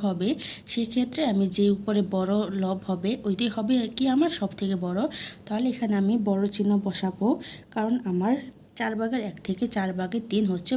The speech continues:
বড়, এখানে আমার লব বড়। এখানে দেখো, আমার নি-, পাঁচ ভাগের দুই আর পাঁচ ভাগের এক দেওয়া আছে, এখানে আমার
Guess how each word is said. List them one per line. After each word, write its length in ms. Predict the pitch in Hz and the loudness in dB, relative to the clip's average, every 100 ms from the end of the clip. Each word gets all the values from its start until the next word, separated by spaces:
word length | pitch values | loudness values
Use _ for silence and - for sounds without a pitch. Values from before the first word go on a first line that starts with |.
| 196 | 0
বড়, 180 | 175 175 302 - - - - | 0 0 -2 -6 -16 -14 -8
এখানে 240 | 208 240 226 185 | -4 -2 0 0
আমার 180 | 247 277 190 | 2 2 2
লব 160 | 175 160 175 | -2 -4 -4
বড়। 160 | 175 294 - - - - - - - - - | -2 -4 -6 -20 -20 -20 -20 -18 -18 -14 -6
এখানে 220 | 233 269 269 | -2 -2 -2
দেখো, 140 | 269 269 | -2 2
আমার 180 | 254 262 233 | 4 4 2
নি-, 120 | 214 208 196 | 0 0 0
পাঁচ 140 | 190 180 | 0 2
ভাগের 260 | 196 214 180 | 0 2 0
দুই 160 | 180 196 233 | 0 0 0
আর 80 | 202 | -4
পাঁচ 140 | 185 180 185 | -4 -2 -4
ভাগের 220 | 185 - 202 | -4 -4 -4
এক 80 | 180 185 | -4 -2
দেওয়া 160 | 190 190 | -2 -2
আছে, 140 | 185 240 | -2 -4
এখানে 260 | 214 208 208 | -2 -2 2
আমার 140 | 208 | 0